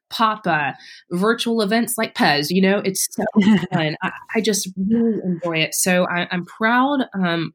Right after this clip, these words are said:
Speaker 1: Audra, that I stayed the course and that I let the process take shape, and I, and I'm sure enjoying the ride. Now, what about you?
Speaker 2: Wow. Um,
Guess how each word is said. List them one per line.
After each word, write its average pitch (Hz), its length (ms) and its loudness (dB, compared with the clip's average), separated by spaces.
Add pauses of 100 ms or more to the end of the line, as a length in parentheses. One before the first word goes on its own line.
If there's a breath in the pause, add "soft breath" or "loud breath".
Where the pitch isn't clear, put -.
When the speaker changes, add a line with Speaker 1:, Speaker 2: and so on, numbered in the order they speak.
(160)
Speaker 1:
Audra, 196 280 2
that 170 100 0
I 160 80 -6
stayed 214 460 -4
the 196 60 -6
course 240 540 -2 (460 loud breath)
and 185 180 4
that 170 280 0
I 170 340 -4 (100)
let 185 240 0
the 196 100 0
process 180 460 -2
take 170 260 -2
shape, 170 400 -2
and 165 120 -2
I, 156 160 0
and 165 120 -6
I'm 151 100 -6
sure 180 320 0
enjoying 151 500 0
the 127 100 -6
ride. 117 360 -4 (440 loud breath)
Now, 214 340 0
what 214 260 0
about 233 380 0
you? 254 360 0 (1300 soft breath)
Speaker 2:
Wow. 180 640 2 (120)
Um, 196 640 0